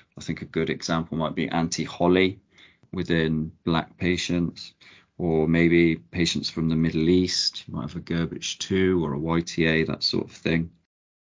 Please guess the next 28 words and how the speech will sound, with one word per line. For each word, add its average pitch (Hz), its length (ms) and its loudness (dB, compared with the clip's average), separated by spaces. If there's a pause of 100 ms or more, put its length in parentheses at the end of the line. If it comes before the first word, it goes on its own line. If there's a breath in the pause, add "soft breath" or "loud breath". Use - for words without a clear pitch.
The 120 200 10
other 151 180 6
thing 101 260 2
to 95 100 -2
remember, 90 360 0
I 90 40 2
think, 87 260 -2
not 107 260 -4
just 117 460 0
about 98 240 2
high 110 240 2
frequency 95 480 -2
antigens 85 460 -2
and 85 120 -2
ethnicity, 82 640 -4
is 101 300 0
also 101 840 2 (180)
the - 100 -2
prevalence 92 1040 0 (180)
of - 180 -10
common 117 540 6
blood 85 240 -2
group 78 220 -4
antigens 78 840 -6 (340)
in 85 120 -4
different 85 380 -6
ethnicities. - 880 -6 (500 loud breath)
So, 92 720 2